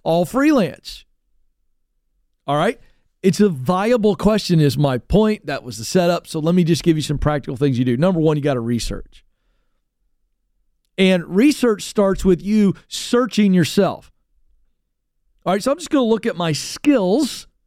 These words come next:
and my experience. First two things. If I'm thinking about the gig economy or freelance work, I gotta start with what do I have to bring to the table.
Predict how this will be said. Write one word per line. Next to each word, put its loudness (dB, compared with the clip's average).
and 2
my 2
experience. -2
First -2
two 2
things. -6
If -4
I'm -2
thinking 2
about 0
the -6
gig 2
economy -2
or -4
freelance 0
work, 0
I -2
gotta -2
start -2
with -2
what 2
do 4
I 0
have 0
to -6
bring -2
to 0
the -4
table. -2